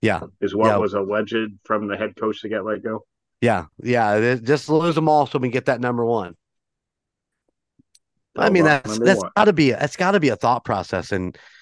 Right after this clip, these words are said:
Speaker 1: if you're, if you're already, if you're already under five hundred and you're just kinda looking at the rest of the season going, um, boy, we could sure use that, uh,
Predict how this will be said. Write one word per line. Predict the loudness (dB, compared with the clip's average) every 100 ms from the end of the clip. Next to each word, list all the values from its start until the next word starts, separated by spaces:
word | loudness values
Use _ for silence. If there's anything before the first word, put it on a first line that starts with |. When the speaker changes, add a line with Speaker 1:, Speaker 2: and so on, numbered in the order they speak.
| _ _ -4
Speaker 1:
if | -4 0
you're, | 0 0
if | -4 0
you're | 2
already, | 4 4 2 0 -2
if | -4 0
you're | 2
already | 2 2 2
under | 2 0 0 -2 -6 _ -4
five | 0 2 0
hundred | 0 0 0 0 -2
and | -2 -2 0
you're | 0
just | 0 0
kinda | -2 2
looking | 2 0 0
at | 0
the | 0
rest | 0 0
of | -4
the | 0
season | 0 0 0
going, | 0 0 0 -4 -12 -20 -20 -20 _ -6
um, | -2 2 2 2 2 2 4 2 0
boy, | 0 4 6
we | 6 4
could | 0
sure | 2 2
use | 4 4 4
that, | 4 2 2 2
uh, | 2 2